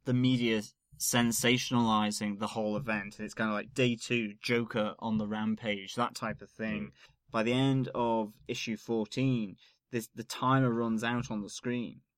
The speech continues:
Speaker 1: but nothing happens
Speaker 2: Mm.
Speaker 1: on the screen. And then all of a sudden, the counter starts to count up
Speaker 2: Mm-hmm.
Speaker 1: rather than down. And the computers begin to show a, an image of Angie Molina trussed up,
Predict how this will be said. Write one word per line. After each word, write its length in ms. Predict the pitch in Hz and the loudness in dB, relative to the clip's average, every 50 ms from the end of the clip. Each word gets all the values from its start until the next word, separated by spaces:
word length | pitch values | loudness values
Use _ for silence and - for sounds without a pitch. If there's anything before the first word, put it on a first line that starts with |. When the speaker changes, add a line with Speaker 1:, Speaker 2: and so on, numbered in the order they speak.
| _ _ _ _ _ _ _ _ _ _ _ _ _ - 110 110 - | _ _ _ _ _ _ _ _ _ _ _ _ _ -20 -20 -12 -2
Speaker 1:
but 200 | - 123 117 - | -2 -2 -2 0
nothing 380 | - 131 131 127 - 127 110 104 | 0 0 0 0 0 -4 -4 -4
happens 520 | 117 123 127 - - - - - - - _ _ _ _ | -4 -6 -6 -6 -10 -14 -14 -16 -20 -20 _ _ _ _
Speaker 2:
Mm. 100 | - 151 | -2 2
Speaker 1:
on 160 | 139 139 135 | 2 2 4
the 60 | 127 | 2
screen. 520 | 113 - - - 123 117 117 110 - - - _ _ _ _ _ _ _ _ _ _ _ | -2 -4 -4 -4 -2 -2 -2 -4 -6 -8 -14 _ _ _ _ _ _ _ _ _ _ _
And 100 | 123 123 | -2 0
then 120 | 127 123 123 - | 0 0 -2 0
all 200 | - 135 139 147 | 2 2 4 4
of 80 | 160 139 | 2 0
a 60 | 123 | -4
sudden, 440 | 110 - - 131 131 131 113 98 87 - _ _ _ _ _ _ _ _ _ _ | -6 -4 -2 -2 -2 -2 -4 -8 -12 -14 _ _ _ _ _ _ _ _ _ _
the 60 | 110 | -12
counter 580 | 110 - - 127 127 127 131 131 131 113 92 - - _ _ _ | -10 -4 -4 -2 0 0 -2 -2 -4 -4 -6 -6 -12 _ _ _
starts 420 | - - - - 117 107 - - - | -10 -10 -4 0 0 0 0 -2 -10
to 80 | - | -14
count 380 | 107 - - 107 101 101 104 - | -16 -10 -8 -8 -8 -8 -8 -10
up 140 | 98 95 - _ - - - _ _ | -10 -10 -10 _ -16 -16 -16 _ _
Speaker 2:
Mm-hmm. 180 | - 90 82 92 | -12 -10 -4 -2
Speaker 1:
rather 300 | 104 101 101 98 101 101 101 | -2 -2 -2 -4 -6 -12 -10
than 180 | 101 98 101 98 | -10 -8 -8 -8
down. 380 | - 98 101 98 101 - - _ | -8 -10 -10 -10 -12 -16 -4 _
And 160 | 123 117 110 | -2 0 0
the 60 | 107 | -2
computers 840 | - - 110 104 - 127 127 123 117 - 120 113 107 104 - - - - - - _ _ _ - | -2 -4 -8 -6 2 4 4 4 4 2 0 0 0 -2 -2 -4 -6 -8 -16 -20 _ _ _ -6
begin 260 | - 113 113 117 113 110 | -4 0 2 2 2 2
to 100 | - 117 | 0 -2
show 440 | - - 123 110 107 104 104 - - _ | -2 0 2 2 4 2 0 -4 -6 _
a, 280 | 98 104 98 98 98 101 98 - | -6 -4 -4 -6 -6 -8 -12 -8
an 160 | - 110 107 110 - | -4 -4 -4 -2 2
image 420 | 127 131 127 120 110 104 104 - | 2 4 4 4 2 0 -2 -8
of 160 | - - 98 - _ _ - | -10 -12 -12 -12 _ _ -2
Angie 480 | 110 110 113 113 107 113 107 104 101 101 | 0 0 0 0 0 -2 -4 -6 -6 -8
Molina 540 | 107 98 104 104 107 107 107 104 104 104 98 _ _ _ _ _ _ _ _ | -8 -6 -4 -2 -2 0 0 -2 -4 -6 -10 _ _ _ _ _ _ _ _
trussed 420 | - - 147 135 131 - - - | -6 -2 0 0 0 0 -2 -4
up, 160 | 104 98 - | -4 -4 -4